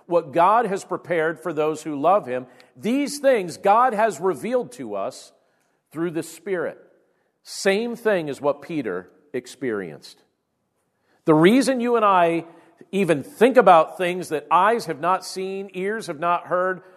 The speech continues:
hearts can't imagine, the reason you become convinced on those levels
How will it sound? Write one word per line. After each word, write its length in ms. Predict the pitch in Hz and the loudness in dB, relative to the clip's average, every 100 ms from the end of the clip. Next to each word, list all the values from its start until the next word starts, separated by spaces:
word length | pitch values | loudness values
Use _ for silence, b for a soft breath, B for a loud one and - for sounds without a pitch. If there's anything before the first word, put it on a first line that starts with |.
| b | b
hearts 400 | - 202 220 - | 2 2 2 -6
can't 340 | - 202 208 | -8 -6 -4
imagine, 640 | 180 175 160 156 139 92 87 b b b b | -4 0 2 2 0 -10 -18 b b b b
the 80 | 180 | 0
reason 380 | 165 254 247 262 | 2 2 0 -4
you 100 | 226 | -4
become 380 | 202 - 214 190 | -6 -4 -6 -4
convinced 540 | 196 175 160 233 - | -6 -4 -4 -4 -2
on 220 | 196 190 | -2 0
those 260 | 180 180 160 | 0 -2 -2
levels 640 | 180 196 120 82 - - | -2 -2 -2 -12 -16 -20